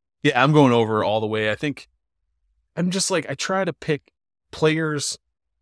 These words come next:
um, on the team who have been sort of quiet, because I do think that that's something that Dorsey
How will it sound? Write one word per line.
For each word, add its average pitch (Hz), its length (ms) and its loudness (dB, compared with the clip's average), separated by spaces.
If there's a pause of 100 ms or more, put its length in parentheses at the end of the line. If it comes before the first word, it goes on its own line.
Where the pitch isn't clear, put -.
um, 110 380 -6
on 127 200 -6
the 123 80 -8
team 123 480 -14
who 120 160 -8
have 107 160 -10
been 107 160 -12
sort 127 320 -4
of - 100 -20
quiet, 107 460 -8 (140)
because 120 320 -10
I 117 240 -20
do 143 220 -6
think 135 260 -8
that 113 140 -8
that's 104 220 -4
something 117 300 -8
that 98 160 -12
Dorsey 107 420 -8